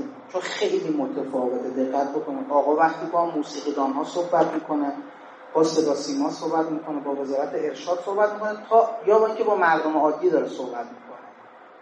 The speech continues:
من دیدم یه آقای یه کتابی نوشته بود و توجه کرده بود به اون سخنانی که حضرت آقا با موسیقیدان‌ها دارن. بعد اومده بود نتیجه گرفته بود، هشتصد صفحه هم کتاب نوشته بود.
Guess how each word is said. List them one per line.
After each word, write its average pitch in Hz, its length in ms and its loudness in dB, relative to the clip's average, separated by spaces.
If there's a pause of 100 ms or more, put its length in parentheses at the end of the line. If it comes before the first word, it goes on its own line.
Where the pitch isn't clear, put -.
(520)
من 160 160 4
دیدم 165 260 0
یه 160 60 0
آقای 151 260 2
یه 165 120 -4
کتابی 151 420 -4
نوشته 143 460 -4
بود 214 280 -4 (380)
و 156 100 4
توجه 160 600 2
کرده 175 360 0
بود 208 240 -2
به 185 60 -6
اون 214 360 -6 (840)
سخنانی 160 640 2
که 202 120 0
حضرت 156 360 0
آقا 147 280 0
با 196 240 4
موسیقیدان‌ها 160 920 0
دارن. 208 260 2 (120)
بعد 220 140 4
اومده 214 240 -2
بود 214 180 -2
نتیجه 190 360 -4
گرفته 190 360 -2
بود، 196 120 -6
هشتصد 185 280 2
صفحه 208 380 0
هم 180 80 -6
کتاب 156 340 -6
نوشته - 340 -12
بود. - 100 -14